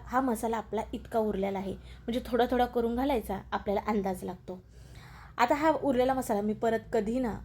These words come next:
चिवडा करेल त्यावेळेस वापरेन. तर ज्यावेळेस आपण शेंगदाणे, फुटाणे, खोबरे तळून घेतले ना, त्यावेळेस तुम्ही ड्रायफ्रूट तु-, सुद्धा ह्याच्यामध्ये घालू शकता,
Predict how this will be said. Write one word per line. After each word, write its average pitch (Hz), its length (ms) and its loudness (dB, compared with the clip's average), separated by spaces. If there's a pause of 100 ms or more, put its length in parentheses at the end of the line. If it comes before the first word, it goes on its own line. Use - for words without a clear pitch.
(160)
चिवडा 220 260 6
करेल 214 260 -2
त्यावेळेस 196 360 -2
वापरेन. 185 420 -8 (260)
तर 302 60 4
ज्यावेळेस 240 460 2
आपण 226 180 0
शेंगदाणे, 202 520 0
फुटाणे, 202 460 -2
खोबरे 208 380 0
तळून 220 200 0
घेतले 247 220 0
ना, 208 120 -2 (420)
त्यावेळेस 254 360 4
तुम्ही 208 180 0
ड्रायफ्रूट 214 520 -4
तु-, - 280 -6
सुद्धा 254 240 2
ह्याच्यामध्ये 220 380 2
घालू 208 180 0
शकता, 180 300 -6